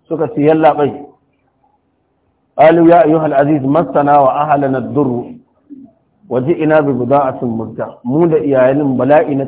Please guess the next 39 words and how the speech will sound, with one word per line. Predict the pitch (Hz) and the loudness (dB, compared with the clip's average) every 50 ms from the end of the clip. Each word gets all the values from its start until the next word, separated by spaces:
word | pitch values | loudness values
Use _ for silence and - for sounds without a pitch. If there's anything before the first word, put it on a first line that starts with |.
| - | -4
talauci | - 135 139 143 147 139 139 139 | -4 -2 0 -2 -2 -2 -6 -10
da | 123 123 127 | -8 -6 -6
yunwa | 135 139 135 120 117 | -4 -4 -4 -2 -2
ya | 127 127 123 | -2 -2 -2
shafe | - 120 113 110 120 | -4 -10 -10 -10 -10
mu. | 120 110 104 - _ | -10 -10 -12 -10 _
Gashi | 123 131 127 - 151 | -6 -6 -4 -6 -10
kuma | 123 143 151 151 156 156 320 - - - _ _ _ _ _ | -8 -6 -2 -2 -2 -2 -2 -8 -14 -20 _ _ _ _ _
kayan | - 151 165 170 170 170 165 170 | 4 4 6 6 4 2 0 0
sayen | - 175 175 170 | 0 2 2 2
wanda | 160 151 151 151 139 139 | 2 2 0 0 0 0
muka | 139 143 139 139 127 | -2 -2 -2 -4 -2
zo | 131 139 135 | -2 -2 -2
da | 127 117 | -4 -6
shi | 127 127 127 | -8 -8 -4
ba | 123 135 135 131 131 | -2 -2 -2 -2 -4
shi | 135 | -6
da | 117 113 | -8 -8
kima. | 107 - 117 113 104 101 104 _ - _ _ _ _ _ _ _ - - - | -10 -10 -12 -12 -12 -12 -16 _ -20 _ _ _ _ _ _ _ -20 -8 -2
"Fa | - 139 160 | 0 2 2
awfi | 170 170 175 151 139 | 2 2 0 0 0
lana | 151 156 151 147 | 2 2 2 0
al-kayla | 127 120 - - 147 147 143 131 | -2 -4 -4 0 0 2 2 2
wa | 139 151 | 0 0
tasaddaq | 147 151 - - 127 117 113 135 139 120 | -2 -6 -6 -6 -8 -6 -6 -6 -6 -6
alaina." | 113 110 110 110 110 110 113 113 110 113 - _ _ _ _ - - - | -6 -6 -6 -6 -8 -10 -10 -12 -14 -18 -20 _ _ _ _ -20 -20 -8
Dan | - 131 147 160 | -2 -2 -2 0
Allah | 170 170 175 175 165 - | 0 0 2 2 2 0
ka | 151 135 | -2 -4
cika | - 190 190 214 180 160 160 | -4 -4 2 4 4 4 4
mana | 160 160 156 143 | 2 0 0 -2
ma'aunin | 139 139 135 135 147 139 143 143 139 139 | -2 -2 -2 -2 -2 -2 0 -2 -2 -4
kai | 143 131 | -4 -4
mana | 131 139 143 143 135 135 | -2 -2 -2 -4 -4 -6
sadaka, | 143 135 143 135 - 123 123 117 | -6 -8 -8 -6 -6 -8 -6 -4
"Inna | 147 160 156 147 | -4 -4 -2 -2
Allaha | 135 135 139 139 135 131 | 0 0 0 0 0 -4
yajzil | 135 127 123 127 113 120 113 117 | -6 -4 -6 -6 -6 -6 -6 -6
mutasaddiqin." | 123 123 131 120 - 123 117 117 120 98 - 101 - | -8 -8 -8 -10 -10 -10 -10 -10 -12 -12 -14 -18 -20